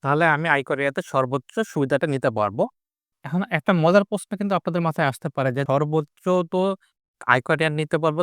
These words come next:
দশ লক্ষ টাকা। এই সর্বোচ্চ আয়কর রেয়াত দশ লক্ষ টাকা নিতে হলে আমাদের কত টাকা ইনভেস্টমেন্ট করতে হবে? এখন ইনভেস্টমেন্টের সাথে যেহেতু আমাদের আয়টাও জড়িত, সেই ক্ষেত্রে আমি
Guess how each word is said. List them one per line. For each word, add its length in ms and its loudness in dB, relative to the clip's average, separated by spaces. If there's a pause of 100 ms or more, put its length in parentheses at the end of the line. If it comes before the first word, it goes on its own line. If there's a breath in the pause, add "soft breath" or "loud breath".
(120)
দশ 100 2 (100)
লক্ষ 140 -6 (140)
টাকা। 180 0 (760)
এই 120 6 (100)
সর্বোচ্চ 340 2 (100)
আয়কর 240 6
রেয়াত 220 4
দশ 100 2 (100)
লক্ষ 120 -2 (120)
টাকা 180 2
নিতে 200 0
হলে 140 4
আমাদের 220 2
কত 100 4 (100)
টাকা 180 -2
ইনভেস্টমেন্ট 500 -4
করতে 280 -6
হবে? 180 -14 (1200)
এখন 140 2 (140)
ইনভেস্টমেন্টের 680 4
সাথে 180 0 (120)
যেহেতু 260 2 (140)
আমাদের 320 4 (300)
আয়টাও 400 4
জড়িত, 300 4 (400)
সেই 220 4
ক্ষেত্রে 340 0 (180)
আমি 160 0